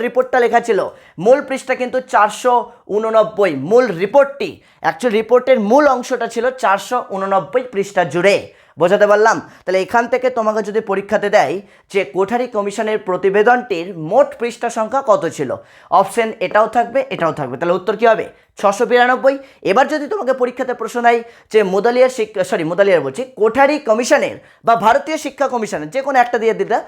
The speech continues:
কোঠারি কমিশন বা ভারতীয় শিক্ষা কমিশনের <clears throat> মূল রিপোর্টটির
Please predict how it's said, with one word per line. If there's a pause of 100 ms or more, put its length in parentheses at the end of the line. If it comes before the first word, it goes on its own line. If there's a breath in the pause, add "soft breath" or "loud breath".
(320 loud breath)
কোঠারি
কমিশন
বা (100)
ভারতীয়
শিক্ষা
কমিশনের (440 soft breath)
<clears throat>
মূল (320)
রিপোর্টটির